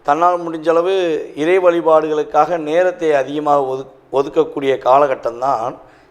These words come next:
இந்த ஆடி மாதம். இந்த ஆடி மாதத்துல இன்னொரு அற்புதமான சிறப்பு இருக்கு. என்ன சிறப்புனா,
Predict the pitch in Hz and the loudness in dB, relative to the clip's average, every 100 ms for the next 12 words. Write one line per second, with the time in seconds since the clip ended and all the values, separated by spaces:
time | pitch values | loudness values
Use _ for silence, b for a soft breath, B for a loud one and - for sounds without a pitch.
0 | _ - 147 143 117 127 127 120 104 95 | _ -4 2 2 2 0 -4 -10 -8 -8
1 | 92 107 98 _ _ 156 160 165 214 240 | -8 -14 -18 _ _ 0 4 4 2 0
2 | 220 185 175 180 190 175 185 185 220 262 | 0 0 0 2 2 2 -2 -6 -4 0
3 | 247 175 - 202 196 180 175 - 147 147 | 2 0 0 -2 0 2 0 -2 -4 -4
4 | 139 123 - - _ _ _ - 147 185 | -6 -8 -14 -20 _ _ _ -6 -2 0
5 | 151 143 - 151 160 123 143 | 0 -2 -4 -2 0 0 -2